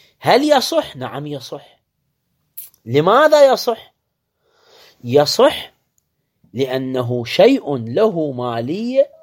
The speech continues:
والشيء الذي له مالية يجوز أنه نرهنه، تمام ولا لا؟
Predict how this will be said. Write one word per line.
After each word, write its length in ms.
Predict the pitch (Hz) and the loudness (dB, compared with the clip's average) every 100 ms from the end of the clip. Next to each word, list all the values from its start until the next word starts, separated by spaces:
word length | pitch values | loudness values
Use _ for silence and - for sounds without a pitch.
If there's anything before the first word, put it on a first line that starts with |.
| _ - | _ -2
والشيء 600 | 120 120 - 196 180 127 | -2 -2 0 2 2 -2
الذي 500 | 120 160 160 123 117 | 0 0 0 -4 0
له 300 | 185 180 151 | 0 0 -6
مالية 580 | 127 117 120 180 220 | -6 -6 -6 -4 0
يجوز 520 | 208 156 139 254 349 262 | 2 0 -2 0 0 0
أنه 400 | 294 285 226 254 | -4 -2 -2 -2
نرهنه، 480 | 233 170 175 180 - _ _ - | -4 -4 -6 -10 -18 _ _ -2
تمام 360 | 139 160 220 | 2 2 2
ولا 220 | 247 233 226 | 0 0 0
لا؟ 180 | 330 | -2